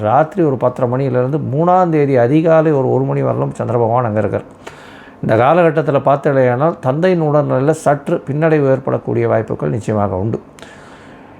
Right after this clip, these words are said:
இந்த வாரம் பொதுவாகவே உங்களுக்கு ஒரு பெரிய ஏற்றத்தை கொடுக்கக்கூடிய காலகட்டமாக இருக்கு. அதுவும் வந்து இந்த, அ, அதிவேகமாக அழுகக்கூடிய பொருட்கள்னு சொல்லக்கூடிய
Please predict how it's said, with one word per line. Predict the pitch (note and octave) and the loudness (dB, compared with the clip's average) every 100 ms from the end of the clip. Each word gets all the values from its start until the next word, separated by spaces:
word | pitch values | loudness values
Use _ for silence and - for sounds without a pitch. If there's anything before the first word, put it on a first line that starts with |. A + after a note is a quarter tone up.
| - | -4
இந்த | C#3 D#3 | 2 4
வாரம் | D3 D#3+ F#3 F3 | 6 4 2 -2
பொதுவாகவே | D#3 E3 G3 E3+ D3+ D#3 F3+ - | 2 4 6 6 2 -2 -4 -4
உங்களுக்கு | C3+ C#3+ C#3+ | -2 0 2
ஒரு | B2+ | 0
பெரிய | C3+ D#3+ F#3 C#3+ | 0 0 2 2
ஏற்றத்தை | C#3 D3 C3 C3 | 2 -2 -2 -2
கொடுக்கக்கூடிய | B2 C3+ C3+ - D#3+ D3+ | -2 -4 -6 -2 2 4
காலகட்டமாக | C3 C3 B2 A2+ A#2+ A#2 | 4 4 2 0 -2 0
இருக்கு. | A2+ C#3+ D#3 D3+ | 0 0 0 0
அதுவும் | A2 C#3+ C3+ | 0 0 0
வந்து | B2+ C3 C#3+ A2+ | -2 0 2 2
இந்த, | A2 G2+ F#2 F2+ - - - - - | 2 2 2 0 -6 -20 -20 -14 -4
அ, | |
அதிவேகமாக | G2 F#2+ B2 D#3+ E3 D#3 C#3+ C#3+ C#3+ | 0 2 4 4 4 2 2 2 2
அழுகக்கூடிய | B2 C#3 D3+ D3+ C#3 B2+ | 2 2 2 0 0 0
பொருட்கள்னு | A#2 B2+ B2 C3 B2+ | 2 0 0 0 -4
சொல்லக்கூடிய | A#2+ A#2 A2+ A#2 G#2+ A2 A2+ | -2 -2 0 0 2 2 2